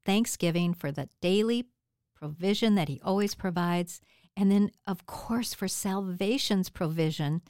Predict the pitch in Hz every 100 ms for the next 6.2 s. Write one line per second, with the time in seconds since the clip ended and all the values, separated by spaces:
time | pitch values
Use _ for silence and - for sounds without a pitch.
0 | _ _ - 170 190 185 175 156 - -
1 | - - 151 - - - _ - - -
2 | _ _ - - - - 247 - _ _
3 | - 208 - - 226 240 269 185 185 175
4 | 170 175 139 - 202 208 226 240 208 175
5 | 156 160 156 151 135 135 147 - 139 135
6 | - -